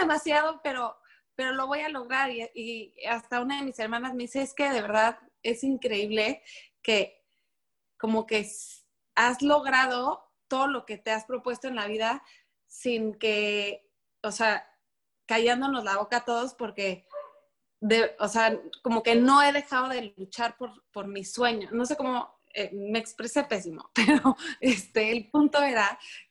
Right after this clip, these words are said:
que, este, como que tengo una meta, un sueño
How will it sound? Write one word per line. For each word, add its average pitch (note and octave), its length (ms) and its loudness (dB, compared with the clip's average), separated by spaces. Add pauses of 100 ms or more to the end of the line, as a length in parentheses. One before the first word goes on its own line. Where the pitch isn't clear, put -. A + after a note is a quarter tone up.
que, B3 420 -4 (320)
este, G#3+ 920 -4 (760)
como B3+ 240 2
que - 460 -2 (1000)
tengo D#4 340 2
una D#4 320 0
meta, C#4 460 2
un C4+ 200 -2
sueño B3 640 -8